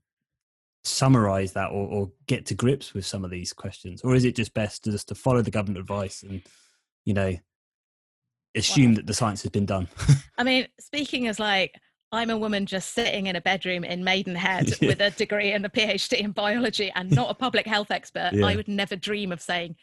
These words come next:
Speaker 2: "Do this, don't do that."
Speaker 1: Yeah.
Speaker 2: Um, it, it's very challenging because, you know, the government guidance,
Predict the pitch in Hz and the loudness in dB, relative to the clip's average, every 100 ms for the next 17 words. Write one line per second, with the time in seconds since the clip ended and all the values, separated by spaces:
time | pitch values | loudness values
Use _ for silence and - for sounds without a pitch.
0 | _ _ 202 185 180 - - 175 165 170 | _ _ -8 -6 -6 -8 -10 -8 -8 -10
1 | 175 180 - - 110 104 92 - - 208 | -10 -10 -12 -4 0 2 0 -8 -4 -2
2 | 208 202 _ _ _ _ - 254 - 277 | 0 -4 _ _ _ _ -6 -6 -4 -6
3 | - 247 277 262 233 202 185 175 180 233 | -2 2 2 2 -2 -2 -4 -6 -6 -6
4 | 214 - _ _ _ - - - - 240 | -6 -10 _ _ _ -8 -4 -4 -6 0
5 | 262 262 226 214 208 196 185 - - | 2 2 0 0 -2 -2 -6 -10 -16